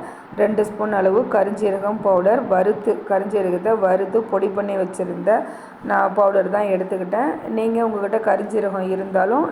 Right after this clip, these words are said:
நீங்க அதை ஃப்ரை பண்ணி அரைச்சு எடுத்துக்கோங்க. இது கூட எந்த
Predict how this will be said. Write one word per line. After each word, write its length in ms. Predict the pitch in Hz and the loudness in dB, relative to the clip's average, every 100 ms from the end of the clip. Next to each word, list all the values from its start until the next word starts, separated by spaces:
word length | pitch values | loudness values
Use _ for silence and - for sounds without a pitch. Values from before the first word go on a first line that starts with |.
| 214 | -4
நீங்க 160 | 202 208 202 | -2 0 2
அதை 100 | 196 | 0
ஃப்ரை 160 | 208 208 208 | 0 0 2
பண்ணி 280 | 196 196 240 - - 196 | -2 0 -2 -2 -2 0
அரைச்சு 260 | 202 196 226 180 | 0 0 -2 -2
எடுத்துக்கோங்க. 540 | 175 180 190 185 202 277 349 - - - - 233 | -4 -2 -2 0 0 -2 -2 -12 -18 -18 -6 -2
இது 120 | 240 233 | -2 0
கூட 180 | 202 202 277 - 196 | 2 2 2 2 0
எந்த 200 | 196 220 | 0 0